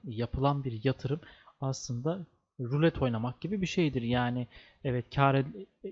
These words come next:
kar elde edebilirsiniz ama kafanıza sıkma ihtimaliniz de vardır.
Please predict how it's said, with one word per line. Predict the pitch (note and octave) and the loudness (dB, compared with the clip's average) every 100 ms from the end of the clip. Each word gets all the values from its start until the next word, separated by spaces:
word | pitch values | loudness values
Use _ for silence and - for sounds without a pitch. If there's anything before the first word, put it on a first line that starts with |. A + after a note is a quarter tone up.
| - - | -4 2
kar | C#3 C#3 | 4 6
elde | C3+ C3+ | 4 4
edebilirsiniz | C3+ B2 A#2 - B2 | 2 2 -2 -2 0
ama | D#3+ G#3+ | 0 0
kafanıza | - D#3+ C#3+ C3+ F#3+ | 0 0 2 2 0
sıkma | - - E3+ | -4 -2 -2
ihtimaliniz | - E3+ E3 D#3+ D#3+ B2+ | 0 2 4 4 2 2
de | A#2 G#2 - | 0 0 -4
vardır. | A2 A#2 G#2+ B2 - | 2 4 4 0 -4